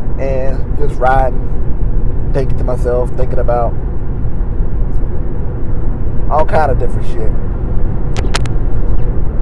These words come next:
Um, first, I like to say, you know,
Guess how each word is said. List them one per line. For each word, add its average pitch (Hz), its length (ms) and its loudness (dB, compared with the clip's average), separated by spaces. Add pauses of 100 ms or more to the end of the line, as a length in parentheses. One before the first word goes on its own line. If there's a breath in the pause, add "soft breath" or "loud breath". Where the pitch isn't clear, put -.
(480)
Um, - 1400 0
first, 165 300 0
I 139 80 0
like 131 180 -2
to - 60 -4
say, 131 260 0
you 123 80 0
know, - 320 2